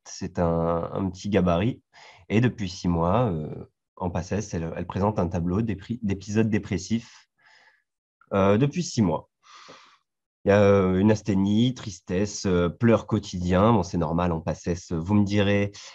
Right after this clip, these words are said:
mais, euh, là, c'est quand même, euh, voilà, il y a des, des, les critères d'un épisode dépressif. Elle a perdu trois kilos et, euh, il n'y a pas d'idée suicidaire. Son psychiatre introduit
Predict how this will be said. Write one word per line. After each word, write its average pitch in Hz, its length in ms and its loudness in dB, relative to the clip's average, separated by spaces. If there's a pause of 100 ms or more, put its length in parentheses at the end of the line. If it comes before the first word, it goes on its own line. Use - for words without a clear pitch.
(100)
mais, 104 220 4
euh, 87 220 2
là, 101 100 0
c'est - 140 -12
quand 98 120 -4
même, 101 220 2
euh, 82 140 -2 (1040)
voilà, 90 360 -6
il 87 60 -10
y 95 60 -2
a 90 40 0
des, 90 280 0
des, 117 280 2
les 123 140 2
critères 110 440 2
d'un 107 80 4
épisode 104 340 -2
dépressif. 101 540 -2
Elle 113 80 6
a 92 40 4
perdu 95 260 0
trois - 280 0
kilos 104 400 -2 (800)
et, 139 340 4
euh, 82 1080 0
il 76 80 -10
n'y 101 80 -2
a 104 60 0
pas 151 120 4
d'idée 127 400 4
suicidaire. 95 720 -4 (600)
Son - 220 0
psychiatre 92 600 0
introduit 98 720 0